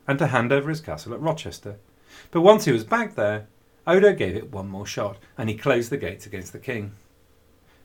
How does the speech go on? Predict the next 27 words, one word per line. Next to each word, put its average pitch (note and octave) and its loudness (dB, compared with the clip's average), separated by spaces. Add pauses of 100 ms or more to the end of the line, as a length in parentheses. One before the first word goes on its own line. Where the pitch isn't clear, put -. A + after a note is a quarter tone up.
Rufus F3+ 4
was D#3+ -2
now A2+ 2
a A2 -2
seriously G2+ -4
unhappy G#2+ -6
bunny, G#2 -2 (300)
and C#3+ 6
he F#3 8
raised C#3+ 8
another D3 4
army G2 0
from G#2 -8
the G2+ -2
local F#2 -4
English. G2+ -4 (1000)
The A2+ -2
rest G3+ 8
of - -2
the G2 -4
southern A2 -4
rebels G#2+ -2
thought - -4
better D#3+ 0
of F#2 -8
trying F#2+ -6
again, D3 0